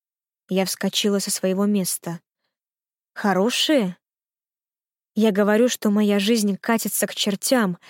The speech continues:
Мой парень меня, кажется, бросил, а ты говоришь, что фото хорошие? Да пошёл ты, Макс!» Приблизившись к его лицу, прошипела я.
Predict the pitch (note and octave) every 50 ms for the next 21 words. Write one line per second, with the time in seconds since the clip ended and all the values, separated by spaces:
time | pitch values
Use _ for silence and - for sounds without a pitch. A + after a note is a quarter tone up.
0 | - - - - - _ _ G#3+ A3+ A3+ A3 - - - B3+ B3+ C4+ B3 A3 G3+
1 | G3+ G3+ G#3 G#3 G3+ - A#3 A3+ G#3 F#3+ - - - F#3 F#3+ F#3 G3+ A3 C4 C#4
2 | - - B3+ A#3+ A3+ - - - - - - - _ _ _ - - A3 - _
3 | - B3+ A#3 A3 A3+ G#3 G#3+ A3 A#3+ B3 A#3+ - - - - _ _ _ _ _
4 | _ _ _ - - - - A#3 G#3+ - - - B3 A#3 - - G#3 - - -
5 | G#3+ G#3+ A#3 D4 D4+ - - - A#3 G#3 F#3+ F#3 - _ _ _ _ _ _ _
6 | _ _ _ _ _ _ _ _ _ _ _ _ _ _ _ - G3 A#3 - -
7 | A#3 A3+ - - D4 D4+ C#4 A#3+ - - G3+ G3 G#3+ G#3+ - - - - - -
8 | _ _ _ _ _ _ _ _ _ _ _ _ _ _ _ _ _ _ _ _
9 | _ _ _ _ - G3 F#3 F3 G3 G3+ A3 G3+ G#3 F#3+ - - F#3+ - - G#3
10 | G3 F#3+ F3+ F#3 F3+ F3+ F3 - - - A3+ - - F#3+ - - F#3+ F3 - G3
11 | F#3 F#3 G3 G3+ G3 G3+ F3 E3 E3